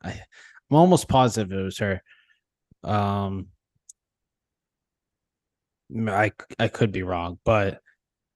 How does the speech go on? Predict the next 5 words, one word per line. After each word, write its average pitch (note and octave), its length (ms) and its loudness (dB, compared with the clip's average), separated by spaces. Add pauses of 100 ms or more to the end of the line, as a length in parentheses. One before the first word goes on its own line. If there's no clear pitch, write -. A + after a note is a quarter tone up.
(500)
it C#3+ 100 6
was C#3 140 6
basically D#3+ 600 4
like A#2 480 0 (1700)
Berge-, C3+ 400 4